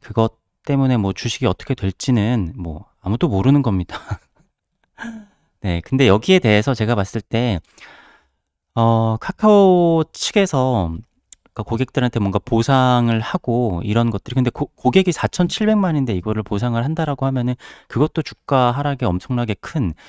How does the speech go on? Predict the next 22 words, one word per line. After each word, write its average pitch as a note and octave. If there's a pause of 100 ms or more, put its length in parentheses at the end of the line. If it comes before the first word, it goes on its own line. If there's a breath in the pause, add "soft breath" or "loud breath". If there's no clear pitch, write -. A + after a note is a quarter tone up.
(320 loud breath)
요인이 A2
될 -
수 -
있겠죠. F#2 (560 loud breath)
그리고 D3+
카카오뱅크 D3
같은 C3+
경우에도 F#2+ (800 soft breath)
다른 G#3
데들보다 B2+
파킹 -
통장 D3+
같은 B2+
그런 G2+ (300 loud breath)
기본 D#3
이율 D#3+
자체를 A2+
좀 A#2+
파격적으로 F3
높게 G#2+
주지 -
않으면은 A2